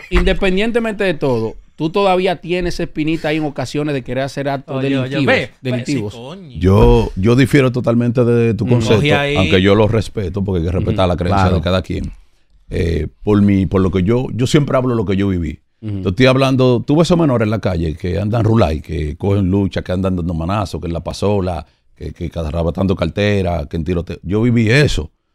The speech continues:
Speaker 3: Y la delincuencia yo fui escalando, que yo no creía que yo iba a llegar a esos niveles, de estar con fulano de tal que es un narco, que fulano que es un psicópata y que coro, que atracando plantegas. Yo no, yo no creía eso, que yo iba a llegar a eso. Yo creía que yo iba a estar en un barrio, como todos los menores, una cartera, un celular. Yo creía que eso iba a ser. Pero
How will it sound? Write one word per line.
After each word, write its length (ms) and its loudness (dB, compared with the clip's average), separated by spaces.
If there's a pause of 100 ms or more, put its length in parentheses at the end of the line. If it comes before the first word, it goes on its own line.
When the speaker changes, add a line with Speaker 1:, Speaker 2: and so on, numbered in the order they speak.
(200)
Speaker 3:
Y 100 0
la 100 4
delincuencia 520 2
yo 100 0
fui 320 -4
escalando, 640 -4
que 100 -4
yo 100 0
no 120 0
creía 200 0
que 100 0
yo 80 2
iba 120 2
a 20 2
llegar 120 0
a 40 2
esos 140 -2
niveles, 480 -2 (220)
de 100 -6
estar 160 -2
con 140 0
fulano 360 0
de 100 2
tal 220 0
que 100 -2
es 40 0
un 180 0
narco, 460 0
que 100 -4
fulano 360 -2
que 60 -4
es 40 -2
un 80 -2
psicópata 540 -2
y 60 -4
que 200 -6
coro, 320 0
que 60 -2
atracando 360 -4
plantegas. 400 -2
Yo 80 0
no, 100 0 (100)
yo 120 4
no 100 0
creía 260 4 (100)
eso, 220 0
que 80 2
yo 60 0
iba 100 2
a 20 2
llegar 240 4
a 20 2
eso. 140 -6
Yo 80 0
creía 140 2
que 80 2
yo 60 2
iba 60 2
a 20 0
estar 120 2
en 80 0
un 80 -2
barrio, 380 0 (220)
como 200 0
todos 100 4
los 80 4
menores, 180 2
una 120 0
cartera, 560 0
un 100 0
celular. 520 0
Yo 120 0
creía 140 0
que 80 0
eso 120 2
iba 100 2
a 40 -2
ser. 240 -4 (360)
Pero 320 2